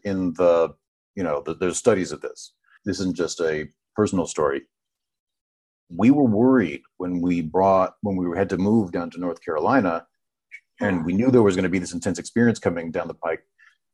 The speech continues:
Would it be too traumatic for our daughter, who is only four years older than our son? So we're talking at the time, he was four, she was eight. Would this be too much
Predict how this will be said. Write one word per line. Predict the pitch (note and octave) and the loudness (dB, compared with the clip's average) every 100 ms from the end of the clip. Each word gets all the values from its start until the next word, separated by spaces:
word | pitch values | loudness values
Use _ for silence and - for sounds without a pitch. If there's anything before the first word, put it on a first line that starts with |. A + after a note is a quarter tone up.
| _ _ _ _ _ - | _ _ _ _ _ -2
Would | G2 A2 | 4 4
it | F#2+ F2+ | 4 2
be | G2+ G#2 G2+ G2+ G2+ _ _ _ | 2 4 4 2 0 _ _ _
too | - B2+ | 0 2
traumatic | A#2+ A#2 G#2 G#2 F#2+ - | 2 2 4 4 2 0
for | - G2 | 0 2
our | F2+ | 2
daughter, | E2+ G#2+ G#2 E2+ | 4 4 4 2
who | D#2+ F2+ | -4 -6
is | E2 - - | -8 -14 -6
only | G#2+ F#2+ | -2 0
four | A2+ G#2 | 2 2
years | F2+ F#2+ | 4 2
older | F#2+ F#2 | 0 -2
than | F2 | -6
our | E2 | -8
son? | D2+ C3+ F#2+ D2 | -4 0 0 -2
So | F2 | -6
we're | E2 D#2 | -6 -6
talking | F2 F#2 F2 | 0 0 0
at | - | -6
the | |
time, | - G#2+ G2+ G2 - | 0 0 0 -2 -4
he | G#2 | -4
was | F#2 | -4
four, | - G#2 F2+ | 0 0 0
she | - F2+ | -2 -8
was | D#2 - | -6 -4
eight. | G#2 F2+ _ _ _ _ - _ _ _ _ _ _ _ | -2 -4 _ _ _ _ -20 _ _ _ _ _ _ _
Would | F2+ G#2 A#2 | 0 4 4
this | G#2 G2+ | 4 0
be | - F#2+ | -2 -2
too | A2+ | 4
much | A#2 G#2+ C#2+ - - - | 6 4 2 -6 -16 -20